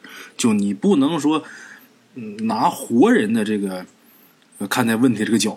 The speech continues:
度，你去衡量一个鬼魂。哎，人死以后这个魂升天啊，有轮回的，有堕地的啊，剩下的破，嗯，他干的都是不好的恶事儿。所以说哈，如果说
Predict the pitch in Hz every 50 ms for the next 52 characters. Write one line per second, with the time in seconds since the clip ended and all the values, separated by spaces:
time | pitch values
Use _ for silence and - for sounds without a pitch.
0 | - - 95 95 - - 135 - 117 104 - - 117 113 113 113 113 107 101 98
1 | 104 98 - 104 95 87 85 87 92 92 95 - _ _ _ _ _ _ _ _
2 | - - - - - - _ _ _ _ _ _ _ _ _ _ - - 117 131
3 | 131 123 131 135 123 110 101 117 131 123 110 117 113 107 104 101 92 - - _
4 | _ _ _ _ _ - - - 123 135 123 127 127 131 117 113 113 117 117 113
5 | 101 92 95 98 95 98 101 113 123 127 110 101 101 110 127 120 110 95 98 95
6 | 95 98 - _ - 127 120 107 110 139 143 120 95 87 92 87 87 - 87 -
7 | - - - - - - - - - - - _ _ _ _ _ _ - - -
8 | 135 120 120 117 117 - - - 151 147 135 127 - - - _ _ _ _ _
9 | _ _ _ _ _ - 110 107 101 - - - - - - 104 - - 127 120
10 | 113 104 98 110 113 110 110 104 - 120 110 98 92 - - 98 123 123 117 107
11 | 95 90 107 131 135 - - - _ - - - - - - - _ _ - -
12 | 165 151 113 127 135 117 107 107 101 87 - - - _ - _ _ - - _
13 | _ _ _ _ _ _ _ - - _ _ - - _ _ _ _ _ _ _
14 | _ _ _ _ _ - 131 143 160 143 117 104 92 95 98 92 -